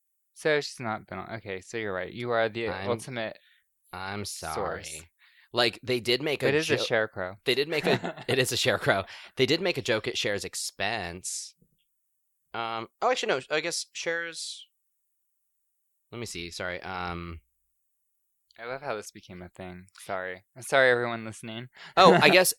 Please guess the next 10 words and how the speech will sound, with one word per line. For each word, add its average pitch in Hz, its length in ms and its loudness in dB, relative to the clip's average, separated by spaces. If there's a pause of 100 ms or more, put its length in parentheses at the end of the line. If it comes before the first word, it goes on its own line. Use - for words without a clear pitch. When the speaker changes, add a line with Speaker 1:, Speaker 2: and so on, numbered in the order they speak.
Speaker 2:
th-, 147 140 -6
she's 156 340 0
been, 147 480 0 (140)
like, 123 240 2
yeah, 120 200 2 (200)
that 113 240 0 (300)
picture 127 320 4
of 117 80 2
her 120 180 4
eating 127 480 -2